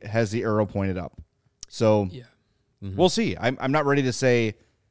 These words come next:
Speaker 1: "Great pick at number three." He might be Hockey Mitch Trubisky. He might be.
Speaker 2: <laughs>
Speaker 1: Just a guy who was overdrafted, and there's
Speaker 2: Yeah.
Speaker 1: too high of expectations on him because of that. But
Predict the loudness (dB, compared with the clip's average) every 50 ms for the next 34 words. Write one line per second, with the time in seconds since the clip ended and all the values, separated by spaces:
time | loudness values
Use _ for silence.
0 | _ _ _ _ -6 -2 -2 0 0 2 2 2 2 2 2 0 0 0 0 2
1 | 0 0 0 -2 -2 -2 0 0 0 -2 -2 -2 -2 -2 0 2 2 0 0 -2
2 | -4 -4 -2 0 0 0 0 -2 -2 -4 -4 -4 -6 -8 -8 -6 -4 -4 -4 -4
3 | -6 -8 -10 -12 -12 -16 _ _ _ _ _ _ _ _ _ _ _ _ -4 0
4 | 2 2 2 2 2 0 -2 -4 -4 -4 -6 -8 -8 -8 -4 -2 0 0 2 0
5 | 2 4 6 6 8 6 6 6 4 4 4 4 2 2 2 2 4 4 4 4
6 | 4 2 2 2 2 2 2 0 0 -2 -4 -4 0 2 2 4 6 6 6 6
7 | 6 4 2 2 0 -2 -2 0 0 0 0 -2 -2 0 0 0 0 0 -2 -4
8 | -4 -2 -2 -2 -2 -2 -2 -2 -2 -2 -4 -6 -10 _ _ _ _ _ _ _
9 | _ _ 0 2 2 0 -2